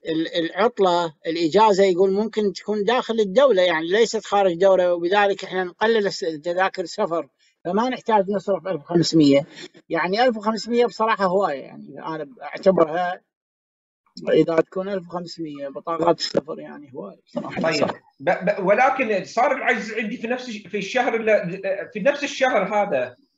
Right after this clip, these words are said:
Speaker 2: لازم ما ي-، واحدة من القواعد، الشهر ما يصير ص-، ما يصير بالسالب. عندي عجز مائتين وتسعة وستين، يجب أن أعالجه.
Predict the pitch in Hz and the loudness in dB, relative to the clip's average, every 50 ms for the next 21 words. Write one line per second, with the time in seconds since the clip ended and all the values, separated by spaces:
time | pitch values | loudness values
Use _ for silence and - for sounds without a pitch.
0 | _ 135 165 220 254 254 254 240 233 - 170 175 214 269 285 - - 185 180 - | _ 0 2 2 2 2 0 -4 -4 -2 0 2 2 2 2 0 -4 -10 -12 -14
1 | _ _ _ _ _ _ _ _ _ - 202 202 214 - - - 285 277 269 247 | _ _ _ _ _ _ _ _ _ -12 -2 0 0 0 2 2 2 2 2 0
2 | 226 226 - 220 208 196 190 180 160 156 135 - - - _ _ - 143 - _ | -2 -2 0 0 2 4 2 2 2 0 -2 -2 -8 -14 _ _ -20 -20 -18 _
3 | - 160 - - - 277 285 339 359 247 226 226 277 285 - - 269 226 180 - | -10 -8 -8 -4 0 0 2 2 0 -2 -2 0 0 0 0 -2 -4 -6 -6 -8
4 | - 196 - 185 214 247 294 - - 254 220 196 185 - 175 - - - 165 139 | -10 -10 -6 -2 -2 -2 -2 -4 -2 -2 -2 -2 -2 -6 -10 -12 -4 0 2 2
5 | 127 117 110 101 101 - _ _ _ _ _ _ _ _ - 254 269 254 269 262 | 2 2 0 -4 -6 -10 _ _ _ _ _ _ _ _ -2 -2 -2 -2 -2 -2
6 | 226 - 196 240 262 240 214 226 208 220 226 220 233 240 233 226 - - 240 208 | -2 0 0 0 -2 -2 -6 -6 -4 -4 -2 -2 -2 -4 -6 -6 -6 -4 -2 -2
7 | 208 208 - 190 180 - - 135 123 117 117 - _ _ _ _ _ - 151 208 | -2 -2 -4 -8 -10 -10 -10 -10 -10 -10 -12 -16 _ _ _ _ _ -2 0 2
8 | 233 233 269 262 254 247 233 196 220 214 190 147 139 131 131 120 104 - | 2 4 2 2 0 0 0 0 0 2 2 2 0 0 -2 -4 -4 -4